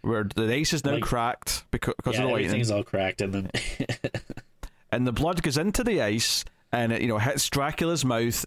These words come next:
Speaker 1: and this is what resuscitates Dracula. It's the ice is cracked.
Speaker 2: So
Speaker 1: <laughs>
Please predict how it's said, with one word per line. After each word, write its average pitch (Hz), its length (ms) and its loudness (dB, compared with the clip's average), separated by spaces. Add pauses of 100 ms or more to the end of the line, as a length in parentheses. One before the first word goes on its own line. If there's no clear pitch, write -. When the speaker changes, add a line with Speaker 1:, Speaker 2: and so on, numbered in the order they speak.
Speaker 1:
and 127 220 2
this 143 160 0
is 131 120 0
what 120 160 0 (520)
resuscitates 120 720 -2
Dracula. 110 400 0
It's 98 120 0
the 113 100 2
ice 190 200 0
is 196 100 0
cracked. 180 480 0
Speaker 2:
So 120 120 0
Speaker 1:
<laughs> 113 200 0